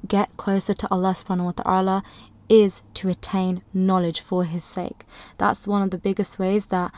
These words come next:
us Muslim women can be the best women that we can be. That's, that's the ti-, that is the real Muslim woman, where she does everything for the sake of Allah, where she seeks knowledge for the sake of Allah,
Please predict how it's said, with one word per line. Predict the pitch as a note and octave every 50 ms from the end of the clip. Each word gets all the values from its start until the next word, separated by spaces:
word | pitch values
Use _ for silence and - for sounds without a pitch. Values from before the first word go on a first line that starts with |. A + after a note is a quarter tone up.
| - - - - - - -
us | G3+ G#3 - -
Muslim | G#3+ G#3 G3+ - - G3+ F3+
women | F#3 F#3 F#3 G3+ G#3+ A#3 A#3 A3
can | - - G3 F#3
be | F#3+
the | E3+ F#3 E3+
best | - - - G#3 G#3 - - - F#3+
women | G3+ G3 F#3+ F#3 F3 F3 E3+
that | - F3+ -
we | F#3+ F3+
can | - - - F3+ F3+ F3+ F3
be. | - E3+ E3+ - - - - - - - - - -
That's, | - F3 - G#3 A#3 - - - - - - -
that's | A3+ A3+ A#3+ -
the | - A#3 G#3
ti-, | - - - G3+ G3+ -
that | A#3+ C4+ -
is | C4 G#3+ -
the | - G#3 F#3
real | F3 F#3 G#3 A3 G#3+ G#3
Muslim | G3 G3 F#3+ E3+ - - - F3+ F3
woman, | F3 F3 E3+ E3 E3 E3 E3
where | G3 G3 F#3+
she | - - G#3+
does | F#3+ G#3 G3+ - - -
everything | - B3 C4 A3 G3+ G#3+ G3+ - G3+ F#3+
for | - - F#3+
the | F#3+ F3
sake | - - F#3+ F#3 - -
of | -
Allah, | - F#3 F3+ F3 F3 E3+ D#3+ D#3+ - - - - - -
where | G#3 G3+
she | - - A#3
seeks | G#3 - - A3 - - -
knowledge | G#3+ G3+ G#3 G#3 A#3 B3+ B3 A3 -
for | - G#3+
the | G3 G3
sake | - - G3+ G3 - - -
of | G3 F#3 -
Allah, | F#3+ F#3 F3 F3+ F3+ E3+ - -